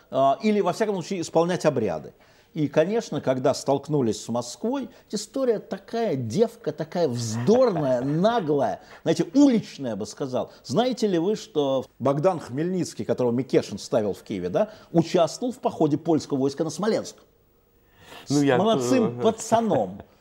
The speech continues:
Speaker 1: И вот история сделала такой из трёх пальцев,
Speaker 2: Мгм.
Speaker 1: и затем он глава Украины, который приводит Украину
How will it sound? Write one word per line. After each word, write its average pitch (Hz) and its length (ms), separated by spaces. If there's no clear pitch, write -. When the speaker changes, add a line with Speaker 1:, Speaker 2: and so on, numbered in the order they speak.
Speaker 1:
И 247 100
вот 311 200
история 233 500
сделала 185 360
такой 165 360
из - 200
трёх - 320
пальцев, 90 480
Speaker 2:
Мгм. 104 200
Speaker 1:
и 127 80
затем 208 500
он 240 340
глава 165 380
Украины, 175 460
который 170 240
приводит 156 560
Украину 180 600